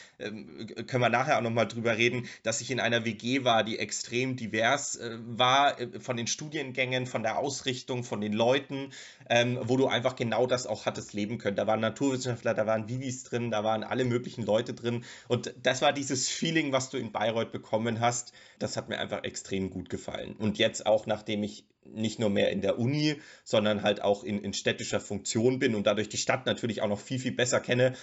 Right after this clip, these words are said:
als den Blick, den man vielleicht in den ersten Semestern als Student hat, kann ich natürlich auch sagen, dass das Angebot von Bayreuth auch als Stadt einfach schon überzeugt. Klar, wir können nicht alles,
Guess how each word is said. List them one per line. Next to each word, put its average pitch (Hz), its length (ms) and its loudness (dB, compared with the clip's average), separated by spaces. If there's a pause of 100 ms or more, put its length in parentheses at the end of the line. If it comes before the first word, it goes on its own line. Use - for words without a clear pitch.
(140)
als 110 200 -2
den 113 120 2
Blick, 127 220 0
den 117 140 0
man 110 160 0
vielleicht 117 300 0
in 110 120 -2
den 104 140 0
ersten 117 360 -2
Semestern 110 400 0
als 98 200 -4
Student 123 400 -2
hat, 127 200 4 (300)
kann 120 160 2
ich 117 120 2
natürlich 120 420 0
auch 101 100 0
sagen, 98 460 -4
dass - 160 -10
das - 160 -12
Angebot 95 520 -4
von 98 220 -6
Bayreuth 98 500 -2
auch - 140 0
als - 220 -2
Stadt - 400 -2
einfach 98 340 -6
schon 98 200 -6
überzeugt. 90 520 -2 (220)
Klar, 123 280 4 (140)
wir 120 120 0
können 120 260 2
nicht 104 240 -2
alles, 185 380 2